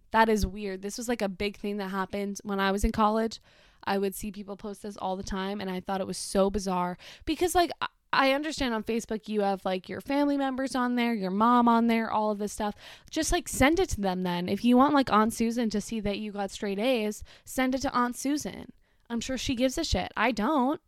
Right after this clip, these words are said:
I don't. And also, if you're posting, like, the full report of all of your grades, you literally just want attention. You just want validation. You just want compliments. Like,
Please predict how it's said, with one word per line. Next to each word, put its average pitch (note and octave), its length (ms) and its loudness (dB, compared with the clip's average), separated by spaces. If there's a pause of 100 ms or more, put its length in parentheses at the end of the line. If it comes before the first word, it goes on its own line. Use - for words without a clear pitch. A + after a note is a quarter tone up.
(160)
I A3 100 4
don't. A3 420 0 (380)
And C4+ 140 4
also, F#4+ 580 4 (920)
if A#3 140 -8
you're C4 100 -4
posting, D4+ 540 6
like, G#3+ 240 -6
the G#3+ 160 -4
full A3+ 400 -2
report G#3 540 4
of G3 100 0
all F#3 260 -2
of G3 140 -4
your G3 160 -4
grades, G3+ 640 -2 (640)
you C#4+ 400 4
literally C4 560 0
just A#3 200 2
want F3+ 160 2
attention. A3 440 -4 (540)
You A#3 120 10
just A3+ 220 8
want G#3+ 160 4
validation. A3+ 720 2
You A3 100 2
just G3+ 240 4
want G3+ 180 -6
compliments. - 640 -8
Like, G3+ 200 4